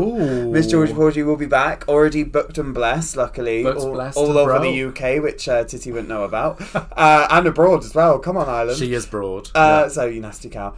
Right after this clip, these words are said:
Speaker 2: So, uh, I will be, uh, back in the U K from the fifteenth of January till March twenty-eighth.
Speaker 1: Get
Speaker 2: And,
Speaker 1: it
Speaker 2: uh,
Speaker 1: in your diaries, girls.
Speaker 2: yeah, you'll see on my Instagram, I'll pop all of my dates on there.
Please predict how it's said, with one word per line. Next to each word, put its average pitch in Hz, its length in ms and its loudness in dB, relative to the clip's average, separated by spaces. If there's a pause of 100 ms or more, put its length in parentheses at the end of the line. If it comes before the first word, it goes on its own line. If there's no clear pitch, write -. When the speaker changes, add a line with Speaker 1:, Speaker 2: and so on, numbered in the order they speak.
Speaker 2:
So, 151 260 6
uh, 143 320 2
I 151 140 4
will 170 220 4
be, 151 440 -4
uh, 139 280 2
back 160 280 -8
in 160 60 0
the 151 100 -2
U 139 160 -8
K 139 440 -10
from 135 280 -4
the 131 200 -8
fifteenth 135 460 -14
of 131 80 -18
January 131 520 -6
till 135 180 -12
March 127 360 -8
twenty-eighth. 120 680 -8
Speaker 1:
Get - 100 -16
Speaker 2:
And, 127 200 -2
Speaker 1:
it 123 60 -2
Speaker 2:
uh, 123 120 0
Speaker 1:
in 135 80 -4
your 139 80 -6
diaries, 151 460 -6
girls. 120 420 -6
Speaker 2:
yeah, 147 240 0
you'll 139 160 -10
see 151 340 -2
on 139 140 -4
my 135 100 -4
Instagram, 131 460 -6
I'll 120 140 -2
pop 127 200 -10
all 123 140 -8
of 120 100 -10
my 113 160 -6
dates 107 320 -10
on 110 80 -10
there. 107 200 -8